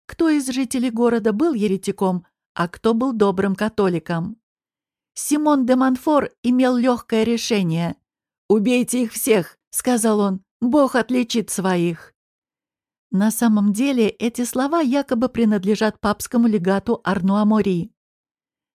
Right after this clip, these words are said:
Так были убиты несколько десятков тысяч мужчин, женщин и детей. Раймонд шестой, боясь, что не сможет противостоять северным баронам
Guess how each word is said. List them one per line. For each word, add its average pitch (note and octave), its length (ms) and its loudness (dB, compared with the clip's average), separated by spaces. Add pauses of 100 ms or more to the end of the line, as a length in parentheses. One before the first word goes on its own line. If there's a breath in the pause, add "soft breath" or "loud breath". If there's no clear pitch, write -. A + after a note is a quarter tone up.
(100)
Так D4+ 240 2
были C4 220 2
убиты B3 380 0
несколько A#3 540 2
десятков G#3 560 -2
тысяч G#3 380 -4
мужчин, A#3+ 500 0
женщин G#3 500 0
и G3+ 60 0
детей. F#3 640 -4 (600)
Раймонд B3+ 520 2
шестой, C4+ 460 0
боясь, G#3+ 380 0
что - 180 -4
не C4 120 0
сможет A#3 460 -2
противостоять G3 760 -2
северным G3 480 0
баронам G3 420 0